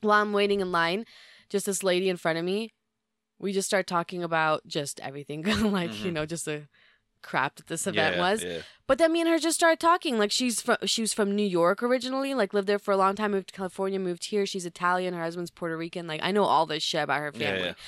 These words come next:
Speaker 1: She got six kids. They can't claim it, them, you know, they can't get stimulus 'cause they make too much money. Husband lives, <laughs> like, she, we sat, we, like, we were in line for forty-five minutes, and I know this whole lady's almost history.
Speaker 2: Should've been a podcast.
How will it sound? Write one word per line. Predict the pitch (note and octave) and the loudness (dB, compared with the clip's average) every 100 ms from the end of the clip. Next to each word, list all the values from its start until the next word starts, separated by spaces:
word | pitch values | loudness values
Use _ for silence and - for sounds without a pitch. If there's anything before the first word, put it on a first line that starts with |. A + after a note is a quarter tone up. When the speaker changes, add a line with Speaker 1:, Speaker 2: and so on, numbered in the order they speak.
| - | -18
Speaker 1:
She | - | -2
got | G#3+ E3+ | 0 0
six | - F3+ - | 0 -2 -2
kids. | - D4+ C#4+ A#3 - - - - | 0 4 4 2 -8 -10 -12 -8
They | |
can't | F#3+ G3+ F3 | 0 0 2
claim | A3 G#3+ A3 | 2 4 2
it, | F#3 | 0
them, | G3 G3 | 2 2
you | F#3+ | 4
know, | F#3+ | 4
they | F#3 | 2
can't | F3+ G#3 F#3+ | 2 0 2
get | E3+ | 0
stimulus | - A#3 A3+ A3+ | 0 2 4 2
'cause | G#3+ F#3 | 2 -2
they | F3 | 0
make | G3 - | 0 -2
too | G#3+ | -2
much | F#3 F3 | -2 0
money. | G#3+ G3+ G#3 G#3+ - - - | 0 2 2 0 -4 -20 -2
Husband | G#3+ G3+ G3+ | 0 2 0
lives, | F#3+ | -2
<laughs> | |
like, | A#3 B3+ | -2 -2
she, | - - C4 - - - C#4+ - - | 0 0 -2 -6 -12 -14 -14 -16 -4
we | A#3 C4 D4 D#4+ - | 0 2 4 2 -2
sat, | - - A3+ G#3+ - | -4 2 4 4 0
we, | G3+ G#3+ | -6 -2
like, | A3+ G#3+ | 0 0
we | C4 | 2
were | C#4 | 4
in | C4 | 4
line | A3+ G#3 | 4 2
for | G3+ F#3+ | 0 -4
forty-five | G3+ G3 G#3 F#3 | -2 0 0 0
minutes, | F3+ F3+ | -2 -4
and | F#3+ F3+ | -4 -2
I | |
know | F3+ | -2
this | F3 F3 | -2 -4
whole | - E3+ D#3 | -4 -6 -4
lady's | D#3+ D#3 D3+ | -6 -6 -6
almost | D3 C#3+ C#3+ | -6 -6 -8
history. | C#3 - | -8 -4
Speaker 2:
Should've | C3 | 0
been | A#2 | 2
a | G#2+ | 4
podcast. | B2 G#3+ - F2 E2+ - | 4 2 2 -4 -4 -8